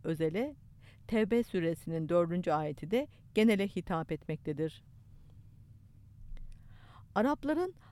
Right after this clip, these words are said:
haram aylarla ilgili adetleri, kervanların rahatlıkla Mekke ve diğer şehirlere giderek ticaret yapmaları için konulmuştu.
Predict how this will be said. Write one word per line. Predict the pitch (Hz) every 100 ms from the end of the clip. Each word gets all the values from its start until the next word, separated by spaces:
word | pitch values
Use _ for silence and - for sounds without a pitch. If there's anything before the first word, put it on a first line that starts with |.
| -
haram | 247 262 320 -
aylarla | 185 185 196 190 170
ilgili | 156 156 156
adetleri, | - 160 156 160 - 156 185 302 - - - -
kervanların | 214 208 214 208 196 254 320 - -
rahatlıkla | 190 220 233 - - 165 165 - -
Mekke | - 220 - - 277 285 - 196
ve | 190 - -
diğer | 190 220 247
şehirlere | - 214 180 180 170
giderek | 156 151 156 233 - - -
ticaret | 220 226 247 269 -
yapmaları | 214 - 190 185 185
için | - 170
konulmuştu. | 165 160 156 156 151 - 151 151